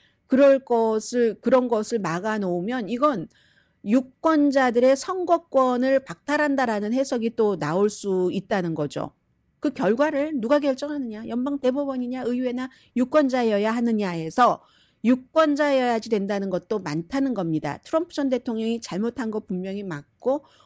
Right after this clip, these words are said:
헌법상으로도 그런데 헌법에 그것도 유권자를 최종적인 그게 그 헌법을 만들어 놓은 것 자체가 민주주의 과정이 잘 돼야지 되고 미국이 잘 돌아가기 위해서 그렇다면은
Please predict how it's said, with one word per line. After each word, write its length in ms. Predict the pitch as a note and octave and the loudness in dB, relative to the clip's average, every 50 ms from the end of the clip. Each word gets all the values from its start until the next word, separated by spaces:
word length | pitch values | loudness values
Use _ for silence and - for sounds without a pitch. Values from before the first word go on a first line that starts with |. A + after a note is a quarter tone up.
| _ _ | _ _
헌법상으로도 800 | - D#4 C#4+ - D#4 D4 - - C4+ B3+ A#3+ A#3 A3 G#3+ A3+ A3+ | -2 0 2 2 0 0 0 -2 -4 -2 -2 -2 0 2 0 0
그런데 460 | A3+ - - F#3+ E3+ F3 F3+ A3 A3+ | 0 0 0 0 0 -2 -2 -4 -4
헌법에 480 | A#3 - D#4 D#4 E4+ - E4 D#4+ E4 D4+ | -4 -4 -4 -4 -2 -2 -2 0 0 -2
그것도 520 | D4 - - A#3+ A#3 A#3 _ - D4 D#4+ - _ _ _ _ _ | -2 -2 -2 -2 -2 -2 _ -4 -6 -6 -6 _ _ _ _ _
유권자를 720 | - C4 B3+ B3+ F4 E4+ D#4 D4 D4+ C4+ A#3+ G#3 F3+ G#3 | 0 0 2 2 2 2 2 2 0 0 0 -2 -6 -8
최종적인 640 | - - F4+ D#4 G#4+ G4 F4 D#4+ D#4+ C#4+ D4+ D4 C#4 | -10 -10 -10 -8 -6 -6 -6 -4 -4 -4 -4 -6 -6
그게 420 | - B3 G#3+ C4 C#4+ C4+ A3 F3 - _ _ _ _ | -6 -6 -4 -2 -2 -2 -2 -6 -10 _ _ _ _
그 160 | - C4+ C#4+ | 2 2 2
헌법을 480 | C#4+ D4+ F4+ F4 F4 F4+ F4+ F4 E4+ D4 | 2 0 -2 -4 -2 -2 0 0 0 -2
만들어 360 | A#3+ F3+ F#3 G#3+ C4+ C#4 C#4+ | -2 -2 -2 0 0 0 0
놓은 140 | C4 B3+ B3+ | 0 -2 -2
것 140 | B3 B3 A#3+ | -4 -4 -4
자체가 460 | - G3+ - - A3 G#3 A3+ A#3 A#3 - - _ _ _ _ | -6 -10 -8 -8 -6 -6 -6 -6 -6 -8 -16 _ _ _ _
민주주의 500 | - A3+ B3+ C4 C#4 C#4 B3 C4 B3+ B3+ | 4 4 6 4 4 2 0 0 0 0
과정이 440 | B3+ B3 G#3 G3+ G3 A3+ A3+ A3+ A#3+ | 0 -2 -2 -2 0 0 -2 -2 -2
잘 280 | A3+ - - F#3+ G3 G3+ | -4 -6 -6 -6 -4 -4
돼야지 380 | A3 G3 F#3+ G3 G3 G3+ G#3 | -2 -2 -2 -2 -4 -6 -6
되고 260 | - F#3 F3 E3+ F#3 | -4 -4 -4 -2 -2
미국이 340 | E3+ F#3+ B3 A#3 A#3 A3+ B3 | -2 -2 -2 -2 -2 -4 -6
잘 240 | - - - G3 G3+ | -6 -6 -8 -6 -4
돌아가기 560 | G3+ G3 G3+ A3 - G#3+ G3 G3 G#3 G#3 G3 | -4 -2 -2 -2 -2 -4 -4 -4 -4 -4 -2
위해서 280 | F3+ E3+ F3 F3+ - F#3 | 0 -2 -2 -2 -4 -6
그렇다면은 600 | - F3 E3+ E3+ - F3+ E3+ F3 F3+ G3+ B3 | -4 -4 -4 -4 -6 -6 -6 -4 -4 -6 -6